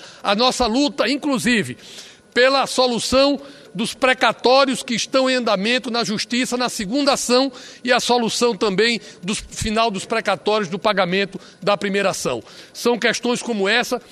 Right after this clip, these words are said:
que fazem justiça aos nossos professores. O outro registro que gostaria de fazer para finalizar, senhor presidente,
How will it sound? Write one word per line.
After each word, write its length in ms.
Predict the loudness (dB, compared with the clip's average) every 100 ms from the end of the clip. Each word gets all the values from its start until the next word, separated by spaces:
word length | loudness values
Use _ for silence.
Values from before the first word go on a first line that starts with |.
| -20 -8
que 120 | -4
fazem 360 | 0 2 2 0
justiça 640 | -4 -6 -2 -2 0 -4 -6 -14 -2
aos 240 | 0 2
nossos 300 | 0 0 -2
professores. 720 | -4 -2 -2 -4 -6 -6 -10 -20 _ _ _ -20 -14 -2
O 60 |
outro 280 | 2 4 4
registro 600 | 2 2 0 -2 -4 -12 -18 -20 -16
que 100 | -6
gostaria 440 | 2 2 2 2 2
de 100 | 0
fazer 380 | 0 0 0 0
para 140 | -2
finalizar, 580 | 0 0 0 2 0 2
senhor 160 | -2
presidente, 440 | -2 -6 -6 -8